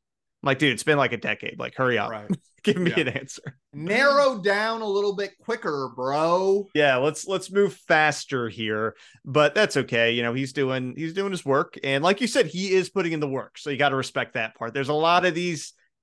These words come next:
Speaker 1: folks online who are not putting in the effort, and he is, it seems like. So kudos to him for that, I guess.
Speaker 2: Somebody needs to be tracking this stuff.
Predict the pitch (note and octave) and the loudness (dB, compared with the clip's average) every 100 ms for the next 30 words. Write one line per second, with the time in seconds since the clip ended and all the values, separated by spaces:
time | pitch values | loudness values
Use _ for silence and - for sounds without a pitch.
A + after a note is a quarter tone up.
0 | - D#3+ D#3 F3 D3 C#3+ C#3 C#3 C#3 C3 | 2 4 4 2 2 2 0 0 -2 -2
1 | A#2+ B2 C3 C3 - C3+ B2+ A#2+ A#2+ A#2+ | -4 -4 -4 -4 -6 -6 -6 -6 -8 -6
2 | C3 B2+ C#3+ C3+ C3+ C3 A#2 A2+ A2 - | -4 -4 0 -2 -2 -4 -4 -4 -6 -8
3 | D3+ D3+ C3 - - - - - - - | -4 0 0 -2 -14 -14 -14 -12 -12 -10
4 | - - - - C3+ A#2+ A#2 G#2+ - - | -12 -12 -12 -6 -4 -4 -8 -10 -10 -10
5 | - - - - - _ _ _ _ _ | -10 -10 -14 -16 -20 _ _ _ _ _
6 | _ - - D4 F#4+ A4 E4 B3 B3+ A3+ | _ -14 -8 -4 -2 -2 -4 -4 -6 -8
7 | A#3 G#3+ G#3 B3+ A#3 - B2 A2 - - | -10 -10 -4 0 0 -2 -10 -18 -20 -20
8 | - | -20